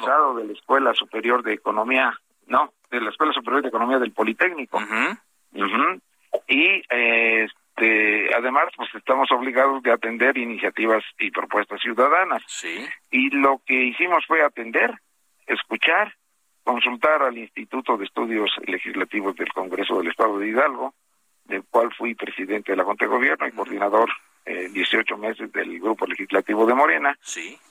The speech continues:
Speaker 1: Y, pues, vimos que era viable, este, proponer, proponer al Congreso de la Unión,
Speaker 2: Ujú.
Speaker 1: que es la cancha natural, Carlos, donde se debe de atender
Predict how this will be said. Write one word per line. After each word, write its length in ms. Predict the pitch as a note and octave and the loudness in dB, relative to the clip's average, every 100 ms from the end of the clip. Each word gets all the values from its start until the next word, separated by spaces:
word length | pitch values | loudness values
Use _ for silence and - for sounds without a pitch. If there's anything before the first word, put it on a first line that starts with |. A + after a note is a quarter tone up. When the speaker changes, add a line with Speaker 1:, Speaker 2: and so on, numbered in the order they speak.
| _ | _
Speaker 1:
Y, 360 | - F3 G#3 - _ _ _ - | 0 2 2 -2 _ _ _ -2
pues, 180 | B2+ B2 | 0 2
vimos 320 | D#3+ F3 E3 | 2 4 2
que 100 | - | 2
era 320 | C#3 C#3 C3 B2 | 2 6 4 2
viable, 580 | B2+ D#3 D3 C#3+ D3 - - | 2 2 2 0 -2 -4 -6
este, 500 | G#2 G2+ - - F#2+ | -2 -2 -6 -10 -6
proponer, 680 | G#2 G#2+ - A#2 C3+ D3 - - | 0 0 2 2 2 0 -4 0
proponer 600 | C#3+ F#3 - F3+ F3 F3 - | 2 2 0 -4 -2 -6 -4
al 160 | - - | -4 -2
Congreso 440 | G2+ G#2+ C3+ C#3 | -4 -2 0 2
de 120 | B2+ | 4
la 100 | B2 | 4
Unión, 300 | B2+ C3+ C#3+ | 4 0 -2
Speaker 2:
Ujú. 140 | D3+ - | -4 -6
Speaker 1:
que 300 | G#2+ A2+ D3 | -2 2 2
es 80 | D#3 _ | 0 _
la 160 | G#2 F2+ | -4 -2
cancha 340 | A2 A#2 B2 | 0 0 0
natural, 520 | A2+ A2 A2+ A#2 A#2+ | 0 -2 2 4 4
Carlos, 440 | A#2 A#2+ G#2+ A#2+ - _ _ - _ _ | 2 0 0 -6 -6 _ _ -20 _ _
donde 540 | - A2 A#2+ C3 B2+ C#3 | -6 2 4 4 4 2
se 120 | A#2 | 2
debe 320 | G#2 A#2 A#2 | 2 2 2
de 140 | A2 G2+ | 2 0
atender 460 | - F#2+ G2+ A#2 | 0 -2 2 2